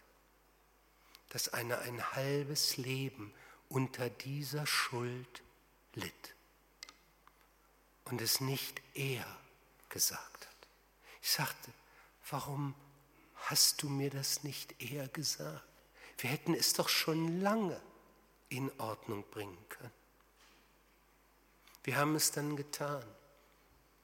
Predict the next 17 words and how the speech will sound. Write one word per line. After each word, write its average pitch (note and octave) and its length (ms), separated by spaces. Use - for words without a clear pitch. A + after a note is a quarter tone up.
haben B2+ 260
miteinander B2 640
geredet. C#3 760
Ich - 120
habe B2 120
um B2 160
Vergebung B2+ 680
gebeten B2 540
und A#2+ 180
er A#2 80
hat - 160
mir A#2 100
Vergebung A2+ 600
zugesprochen. - 640
So - 480
ein C#3 260
Geschenk, B2+ 640